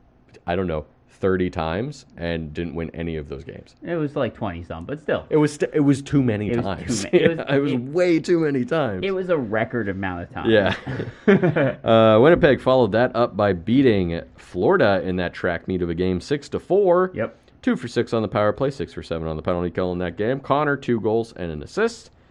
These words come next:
Speaker 1: Scheifele and Appleton, a goal and an assist each.
Speaker 2: Yep.
Speaker 1: Connor,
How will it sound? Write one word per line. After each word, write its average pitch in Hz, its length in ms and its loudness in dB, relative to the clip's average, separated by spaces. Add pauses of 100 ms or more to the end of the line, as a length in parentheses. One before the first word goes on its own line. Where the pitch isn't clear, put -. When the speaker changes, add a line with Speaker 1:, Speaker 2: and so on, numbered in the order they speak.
(140)
Speaker 1:
Scheifele 175 560 0
and 107 160 -6
Appleton, 160 520 -4
a 110 100 -4
goal 92 240 0
and 87 80 -4
an 85 80 -6
assist 90 380 -8
each. 277 400 -8 (160)
Speaker 2:
Yep. - 260 -8 (240)
Speaker 1:
Connor, 175 400 0